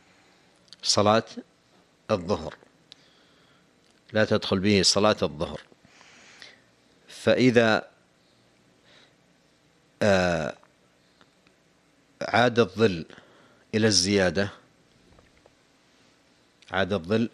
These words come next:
كان، كان، آه، الظل في نقص من العود، فعاد إلى الزيادة،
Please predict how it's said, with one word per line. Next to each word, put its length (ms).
كان، 360
كان، 220
آه، 1120
الظل 520
في 220
نقص 520
من 340
العود، 380
فعاد 640
إلى 400
الزيادة، 640